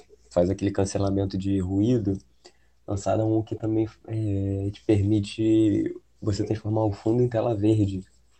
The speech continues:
sem você ter uma tela verde, sabe? Tudo isso com o algoritmo do, da NVIDIA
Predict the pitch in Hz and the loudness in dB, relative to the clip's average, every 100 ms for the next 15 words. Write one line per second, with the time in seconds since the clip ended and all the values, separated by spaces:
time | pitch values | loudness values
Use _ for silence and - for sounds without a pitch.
0 | _ _ - 113 117 113 107 104 98 98 | _ _ 4 6 6 6 6 4 4 2
1 | 98 92 98 95 90 - 98 90 - 101 | 0 2 4 2 -2 -6 -4 -4 -2 2
2 | 104 98 - 104 98 98 98 98 98 98 | 4 4 0 -2 0 2 2 2 0 -2
3 | - 98 98 98 98 95 92 _ _ _ | -6 -14 -10 -8 -8 -10 -16 _ _ _
4 | _ _ - 98 98 98 98 95 98 95 | _ _ -8 -2 0 2 0 0 0 0
5 | 98 | 0